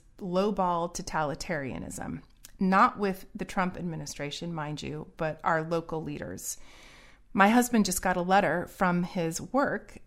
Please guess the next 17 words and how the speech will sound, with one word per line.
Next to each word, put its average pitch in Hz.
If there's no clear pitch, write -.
a 185
letter 202
that -
states 175
that 170
he 185
can 165
travel. -
"Where 269
are 240
your 226
papers?" -
That's -
what 403
we're 339
headed 349
towards. -